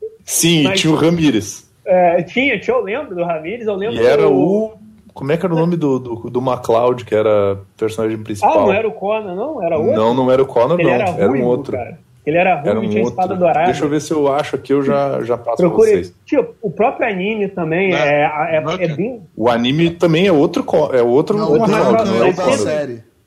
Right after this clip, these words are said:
Speaker 2: É, mas sempre que você
Speaker 1: É o
Speaker 2: vai vendo
Speaker 1: Colin.
Speaker 2: que, cara, é, sempre que você vai vendo,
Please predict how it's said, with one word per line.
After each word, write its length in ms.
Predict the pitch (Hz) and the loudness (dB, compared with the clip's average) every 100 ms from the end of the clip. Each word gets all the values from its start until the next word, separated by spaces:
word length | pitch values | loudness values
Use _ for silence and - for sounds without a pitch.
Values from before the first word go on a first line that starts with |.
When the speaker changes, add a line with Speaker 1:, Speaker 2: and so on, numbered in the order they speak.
| _ - | _ -4
Speaker 2:
É, 260 | 190 180 160 | 0 0 0
mas 160 | 190 | -4
sempre 240 | 190 294 - | -2 -6 -6
que 80 | 269 | -4
você 260 | 254 240 | -2 0
Speaker 1:
É 40 | 240 | 2
o 40 | |
Speaker 2:
vai 140 | 233 185 | 2 0
vendo 140 | 208 | 0
Speaker 1:
Colin. 200 | 254 214 | 0 0
Speaker 2:
que, 60 | 190 | -2
cara, 260 | 214 160 - _ | -4 -8 -18 _
é, 240 | 170 135 - | -2 -2 -4
sempre 280 | - 254 - | -4 -4 -4
que 80 | 254 | -2
você 320 | 240 220 214 | -2 0 -2
vai 220 | 202 151 | -2 -2
vendo, 380 | 117 143 233 170 | -4 -6 -4 -6